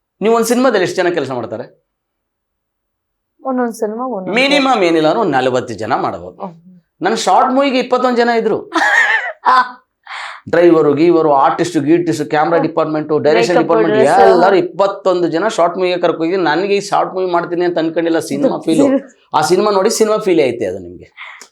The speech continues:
Speaker 1: ಶಾರ್ಟ್ ಮೂವಿ ತರ ಇಲ್ಲ, ಸಿನಿಮಾ ತರ ಫೀಲ್. ಸರಿ, ಎಲ್ಲ ಆಯ್ತು, ಅಮೌಂಟ್ ಗಿಮೌಂಟ್ ಎಲ್ಲ ರೆಡಿ ಮಾಡ್ಕೊಂಡೆ. "ಸರ್, ಇಂಥ ದಿನ ಶೂಟಿಂಗ್ ಹೋಗ್ತಾ ಇದ್ದೀನಿ" ಅಂತ ಹೇಳ್ಬಿಟ್ಟು ಪ್ಲಾನ್ ಆಗ್ತೇ. ಹೊಗೇನಕಲ್
Speaker 2: ಹ್ಮ್.
Speaker 1: ಪಾಸ್ ಹೋಗಿ ಲೊಕೇಶನ್ ಹೋಗ್ಬಿಡ್ತೀನಿ. ಓವರ್ ನೀರು.
Speaker 2: ಹ್ಮ್.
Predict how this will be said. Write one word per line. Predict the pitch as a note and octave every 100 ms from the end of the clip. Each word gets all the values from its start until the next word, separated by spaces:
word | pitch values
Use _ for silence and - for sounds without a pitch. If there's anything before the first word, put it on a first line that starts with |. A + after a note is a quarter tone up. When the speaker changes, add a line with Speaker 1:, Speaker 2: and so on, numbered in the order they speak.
| D#4 C#4
Speaker 1:
ಶಾರ್ಟ್ | F#3+ G#3
ಮೂವಿ | G#3
ತರ | G3+
ಇಲ್ಲ, | F#3 E3 C3
ಸಿನಿಮಾ | - F3+ F3
ತರ | C#3+
ಫೀಲ್. | C3+ A2 E2+ - _ _
ಸರಿ, | - G#3+
ಎಲ್ಲ | G3+ G#3
ಆಯ್ತು, | G#3 G3+ G3+
ಅಮೌಂಟ್ | F#3 F3+ F#3
ಗಿಮೌಂಟ್ | F#3 F3
ಎಲ್ಲ | E3+ F3
ರೆಡಿ | D#3+ E3+
ಮಾಡ್ಕೊಂಡೆ. | E3+ D#3+ E3 E3
"ಸರ್, | D#3+ D3+
ಇಂಥ | D3
ದಿನ | C#3+
ಶೂಟಿಂಗ್ | D#3 D#3 D#3+ D#3
ಹೋಗ್ತಾ | D3 D3
ಇದ್ದೀನಿ" | C3+ C3
ಅಂತ | C3
ಹೇಳ್ಬಿಟ್ಟು | B2 B2+ C#3+
ಪ್ಲಾನ್ | A#2 B2 C3
ಆಗ್ತೇ. | B2 D3
ಹೊಗೇನಕಲ್ | C3+ A#2 C3+ -
Speaker 2:
ಹ್ಮ್. | B2
Speaker 1:
ಪಾಸ್ | B2 A#2
ಹೋಗಿ | B2+ A2
ಲೊಕೇಶನ್ | B2+ A#2+ A#2+
ಹೋಗ್ಬಿಡ್ತೀನಿ. | A2 B2 E3+
ಓವರ್ | B2 A#2 C#3 F3+ C#3+
ನೀರು. | C3 A#2+
Speaker 2:
ಹ್ಮ್. | - _ - G3